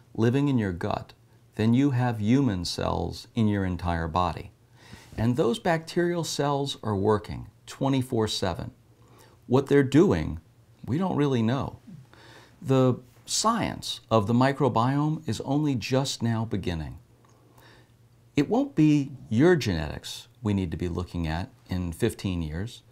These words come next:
It'll be the bacterial genetics of your microbiome. How are they going to interact with medicine? How is the medicine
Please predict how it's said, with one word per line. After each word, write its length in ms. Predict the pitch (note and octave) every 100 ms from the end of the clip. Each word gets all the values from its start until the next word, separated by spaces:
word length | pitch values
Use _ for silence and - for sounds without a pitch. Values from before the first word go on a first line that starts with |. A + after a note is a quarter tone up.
| _ - _
It'll 220 | C3+ F3+
be 300 | F#3 C3+ B2+
the 100 | A#2
bacterial 800 | G#2 B2+ A#2+ - - F#3 D3+ F2+
genetics 680 | D#2+ F#2+ F#2 D#2 D2+ - - - _ _ -
of 180 | G#2+
your 140 | A#2 D3
microbiome. 880 | C3 B2 B2 A2+ A#2 C3 F2+ C#2+ B1+ - _ _ - - - _ -
How 220 | F#3+ B3
are 80 | A#3+
they 260 | B2 D#3
going 240 | E3 C3+ F#2+
to 80 | E2+
interact 560 | F2 D#2+ D#2+ C#2 - _ _ -
with 240 | G#2 G2
medicine? 540 | G2 F2 D#2 - - - - - -
How 240 | - G3 B3
is 80 | G3+
the 80 |
medicine 580 | D#3+ E3 F3 - A2+ G#2